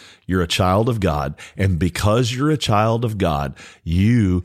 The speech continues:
can bring people into God's presence. You can give people access to God's presence, 'cause that's way the, the way the kingdom works. The kingdom is not top down. The kingdom is every one of us as citizens of the kingdom of God, every one of us as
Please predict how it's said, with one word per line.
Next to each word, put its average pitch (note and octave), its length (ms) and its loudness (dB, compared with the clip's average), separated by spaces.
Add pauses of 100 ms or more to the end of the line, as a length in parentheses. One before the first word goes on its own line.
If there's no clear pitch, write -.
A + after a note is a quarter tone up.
(120)
can F#2 180 0
bring F#2+ 300 2
people F#2 320 0
into F2+ 160 2
God's F2 280 0
presence. C#2+ 520 -4
You A2 120 2
can G2 180 0
give F2 220 0
people F#2 400 -2
access F#2 640 -2 (280)
to F#2 100 -4
God's F2 280 0
presence, E2+ 520 -2
'cause F#2+ 180 0
that's G2 260 0
way G#2+ 160 0
the, F#2 220 -2
the G2 120 0
way G2+ 140 4
the E2+ 100 -2
kingdom G#2 520 0 (280)
works. G2+ 420 0 (200)
The G2 80 -2
kingdom B2 340 2
is F#2 140 0
not G#2+ 300 0
top A2 440 -2
down. G2 380 0 (240)
The G2 80 -2
kingdom A2 500 2
is F2 240 0 (280)
every B2 540 0
one A2 360 2
of G#2 140 0
us G2 180 0
as F2+ 140 0
citizens A#2 640 0
of G2+ 100 -2
the G2+ 60 -4
kingdom G#2 320 0
of F#2+ 100 -2
God, F2+ 300 -2
every A#2+ 320 0
one A#2 240 0
of G#2+ 80 0
us F#2+ 120 0
as F2+ 160 -2